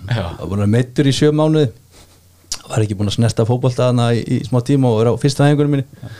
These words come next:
Speaker 2: Við erum að halda bolta og, og, hérna, hann svona byrjar æfingun og, og kastar boltanum til mín. Og ég missa hann svona þrjá metra frá mér og svo bara byrjuðum við svona, þú veist,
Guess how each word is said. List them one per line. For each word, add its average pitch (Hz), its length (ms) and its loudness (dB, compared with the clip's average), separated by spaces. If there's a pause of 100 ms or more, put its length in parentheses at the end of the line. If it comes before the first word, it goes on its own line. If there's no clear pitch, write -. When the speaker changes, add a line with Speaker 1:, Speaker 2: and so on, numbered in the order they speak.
(320)
Speaker 2:
Við 101 80 -2
erum 101 120 2
að 117 60 2
halda 120 220 0
bolta 160 480 0
og, 143 200 2
og, 135 200 0
hérna, 131 300 2 (280)
hann 113 140 -2
svona - 200 0
byrjar 131 280 2
æfingun 131 320 4
og, 123 220 4
og - 180 -6
kastar 147 400 -2
boltanum 151 400 0
til 165 120 2
mín. 156 160 2 (920)
Og 98 80 0
ég 98 80 2
missa 139 320 2
hann 135 80 -2
svona 139 200 2
þrjá 139 200 2
metra 151 280 0
frá 151 120 4
mér 160 220 0 (500)
og 92 240 -2
svo 104 120 -8
bara 107 140 0 (400)
byrjuðum 120 240 2
við 123 80 2
svona, 127 280 4
þú 87 180 -2
veist, - 140 -12